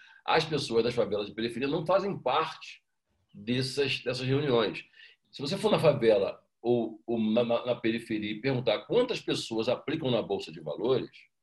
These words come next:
ninguém aplica. E, no entanto, qualquer pessoa pode aplicar. Qualquer pessoa podia estar hoje comprando as, as, as ações,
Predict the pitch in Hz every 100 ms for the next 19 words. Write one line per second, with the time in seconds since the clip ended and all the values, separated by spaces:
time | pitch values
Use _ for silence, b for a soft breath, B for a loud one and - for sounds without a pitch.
0 | - 269 170 175 165 - 107 - - 80
1 | - - _ _ _ _ _ _ _ 226
2 | 277 - 226 269 190 180 240 226 - 214
3 | 202 208 233 - 131 156 - b b 160
4 | 208 226 190 190 226 196 180 165 165 -
5 | 151 131 135 131 123 113 - 120 104 -
6 | - 107 101 - - _ b b b 110
7 | 110 117 - 117 104 87 -